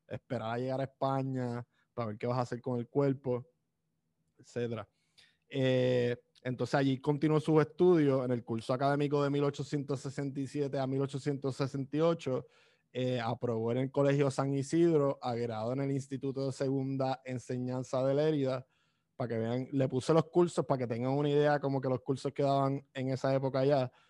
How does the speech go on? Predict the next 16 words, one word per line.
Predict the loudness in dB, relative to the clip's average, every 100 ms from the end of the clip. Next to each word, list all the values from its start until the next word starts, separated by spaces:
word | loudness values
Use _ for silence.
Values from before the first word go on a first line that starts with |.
| _ _
latín | -2 2 2 0 -2
y | 2 4
doctrina, | 2 0 0 0 2 2 0 -4 _ _ _ _
eh, | 0 2 2
con | 0 0
censura | -2 -4 -2 0 2
notable, | 2 4 4 4 0
eso | 0 0
es, | 2 0 0
eh, | 0 0 0
con | -2 -4
una | -2
aprobación | -2 0 0 -2 -2
notable | 0 2 4 4 0 -6 _ -10
en | -6 0
ambos. | 0 2 0 -2